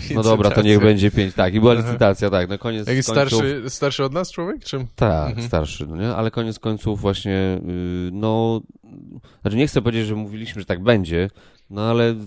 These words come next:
Speaker 2: dobrze, że był krótko.
Speaker 1: No tak,
Speaker 2: Bo
Speaker 1: tak.
Speaker 2: <laughs> miał bardzo ciężko.
Speaker 1: Aha.
Speaker 2: Więc, więc
Speaker 1: Miał jakieś
Speaker 2: wiesz.
Speaker 1: żarty, czy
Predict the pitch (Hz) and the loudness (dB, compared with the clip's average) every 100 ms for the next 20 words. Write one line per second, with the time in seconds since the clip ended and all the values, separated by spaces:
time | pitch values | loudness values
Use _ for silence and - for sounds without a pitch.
0 | - - 110 101 113 131 123 120 110 107 | -16 -16 -14 -4 0 0 0 0 0 -2
1 | - 80 - 143 117 117 113 117 107 - | -6 -10 -12 -14 -10 -8 -4 -4 -6 0
2 | 107 107 104 - 127 98 104 90 95 - | 4 4 4 4 2 4 2 2 -4 -6
3 | - - - 87 90 101 101 _ _ 98 | -8 -10 -8 -8 -8 -12 -14 _ _ -8
4 | 104 104 - - - 107 107 110 120 101 | -8 -8 -14 -20 -16 -10 -6 -2 0 0
5 | - 110 131 151 175 - | 0 0 -2 -2 -8 -8